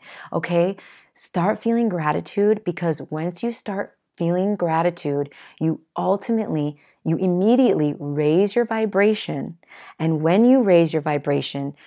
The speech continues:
you are a much, much, much brighter light bulb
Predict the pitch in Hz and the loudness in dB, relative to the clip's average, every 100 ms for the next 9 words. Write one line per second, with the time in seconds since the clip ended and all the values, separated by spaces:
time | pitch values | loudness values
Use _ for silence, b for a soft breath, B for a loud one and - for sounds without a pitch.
0 | b - 165 160 156 b b b _ - | b -2 0 2 -2 b b b _ -8
1 | 151 151 165 175 202 226 - 185 180 175 | -4 -2 0 0 0 -4 -4 -4 -4 -4
2 | 165 165 - _ _ 160 156 160 175 190 | -4 -6 -16 _ _ -6 0 2 2 2
3 | 160 165 165 202 226 254 | 2 0 0 -2 -2 -4